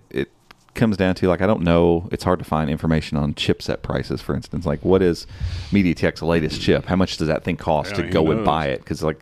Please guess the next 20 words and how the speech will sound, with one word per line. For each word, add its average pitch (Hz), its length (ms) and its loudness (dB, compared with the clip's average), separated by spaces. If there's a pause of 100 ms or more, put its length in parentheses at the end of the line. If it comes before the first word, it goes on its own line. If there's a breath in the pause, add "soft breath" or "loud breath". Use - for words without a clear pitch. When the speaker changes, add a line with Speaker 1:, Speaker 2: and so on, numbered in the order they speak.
Speaker 1:
you 80 120 -8
can't 87 320 -4
just 92 120 -10
go 87 80 2
to 76 40 2
Walmart 73 380 0
and - 80 -12
go - 80 -8
buy 76 240 0
a - 20 -4
MediaTek 71 540 -2 (520 loud breath)
eighty-one 71 400 0
ninety-five 73 640 -4 (100)
chip. - 300 -2
Like, 71 180 -4
it's - 160 -8
not 69 120 -2
a - 20 -10
thing. - 400 -4 (360 loud breath)
So, 76 520 2